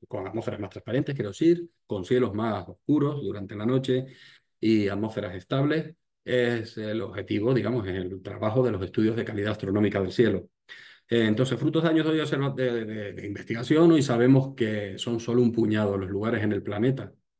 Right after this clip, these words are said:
que tienen esas condiciones óptimas. Y, evidentemente, las cumbres de Canarias, pues, están formando parte de ese selecto grupo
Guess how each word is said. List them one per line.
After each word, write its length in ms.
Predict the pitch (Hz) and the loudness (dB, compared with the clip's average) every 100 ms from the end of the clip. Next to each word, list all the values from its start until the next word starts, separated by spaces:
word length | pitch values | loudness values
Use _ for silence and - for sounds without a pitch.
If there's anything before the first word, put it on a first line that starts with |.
| _ | _
que 100 | - | -12
tienen 300 | 107 110 107 | -4 -2 -2
esas 200 | 113 113 | -4 -8
condiciones 480 | - 101 95 104 - | -8 -8 -6 -6 -6
óptimas. 400 | 98 - - - _ _ - - - - _ | -8 -10 -16 -18 _ _ -20 -20 -20 -20 _
Y, 720 | - 117 110 110 104 104 101 104 | 4 8 10 8 8 4 2 2
evidentemente, 580 | 110 117 113 113 117 | 2 2 4 4 2
las 80 | 113 | 2
cumbres 260 | 117 110 107 | 2 2 0
de 80 | 113 | -2
Canarias, 460 | 110 123 131 139 | -2 0 0 0
pues, 260 | 135 - - _ _ | -2 -8 -14 _ _
están 460 | - 107 - 113 110 | -16 -14 -8 -6 -4
formando 440 | 110 101 104 104 | -4 -2 0 0
parte 260 | 110 98 101 | 0 -4 -4
de 60 | 98 | -4
ese 140 | 104 | -4
selecto 400 | - 101 - 101 | -6 -8 -2 4
grupo 420 | 113 117 110 - | 6 6 4 -10